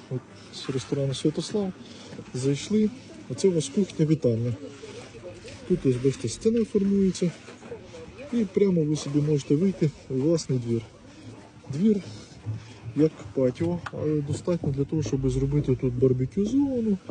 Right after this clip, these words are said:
відпочинкову зону, сто п'ять метрів квадратних, загальна площа сто п'ятнадцять тисяч п'ятсот. Котеджне містечко Fifty-nine Street на дванадцять будинків, закрита територія, бруківка, озеленення,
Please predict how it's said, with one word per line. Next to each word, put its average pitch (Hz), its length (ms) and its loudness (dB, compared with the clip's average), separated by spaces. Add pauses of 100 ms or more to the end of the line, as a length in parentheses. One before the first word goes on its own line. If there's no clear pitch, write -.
(240)
відпочинкову 190 840 2
зону, 175 380 4
сто 214 260 2
п'ять 196 320 0
метрів 170 400 -2
квадратних, 160 520 0 (520)
загальна 151 400 0
площа - 360 -2
сто - 180 0
п'ятнадцять 160 440 -2
тисяч 170 320 -4
п'ятсот. 139 420 -2 (580)
Котеджне 160 320 4
містечко 151 500 0
Fifty-nine 156 520 0
Street 208 340 -2 (200)
на 143 240 2 (760)
дванадцять 160 480 4
будинків, 180 580 2 (160)
закрита 151 460 6
територія, 190 760 6 (960)
бруківка, 185 600 4
озеленення, 170 800 6